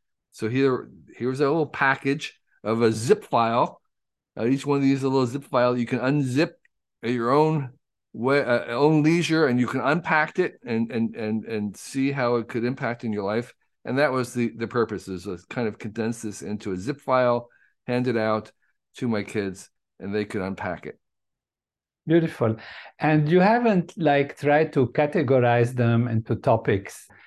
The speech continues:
Speaker 2: It really flows in a very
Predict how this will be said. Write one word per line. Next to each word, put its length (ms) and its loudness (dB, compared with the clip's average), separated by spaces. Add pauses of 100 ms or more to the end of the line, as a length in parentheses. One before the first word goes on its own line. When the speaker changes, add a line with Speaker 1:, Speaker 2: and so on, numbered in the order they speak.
(140)
Speaker 2:
It 220 2
really 280 6
flows 720 4
in 180 0
a 100 2
very 640 4